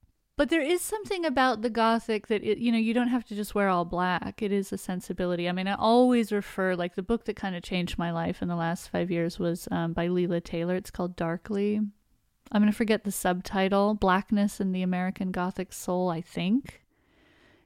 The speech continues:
And she's writing from two perspectives. One is, like, kind of memoir of being, like, the one black kid at the Bauhaus concert.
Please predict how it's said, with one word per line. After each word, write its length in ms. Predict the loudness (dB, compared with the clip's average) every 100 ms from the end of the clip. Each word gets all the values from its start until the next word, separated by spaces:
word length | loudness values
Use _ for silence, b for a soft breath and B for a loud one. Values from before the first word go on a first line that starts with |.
| b
And 280 | 0 2 2
she's 300 | 0 -2 2
writing 540 | 2 2 2 0 -2
from 400 | -4 -2 0 0
two 200 | 0 0
perspectives. 760 | 2 0 0 0 2 0 0 -2
One 320 | 0 2 4
is, 260 | 4 2 2
like, 220 | 0 0
kind 240 | -4 -2
of 100 | -2
memoir 580 | 0 0 2 2 2 2
of 180 | 0 -2
being, 200 | -4 -2
like, 200 | -2 -4
the 100 | -4
one 380 | -2 -2 -2 -2
black 340 | 0 0 -2
kid 380 | -6 -2 0 0
at 100 | -2
the 100 | -6
Bauhaus 560 | -4 -2 -2 -2 -4 -6
concert. 640 | -4 -2 0 0 0 0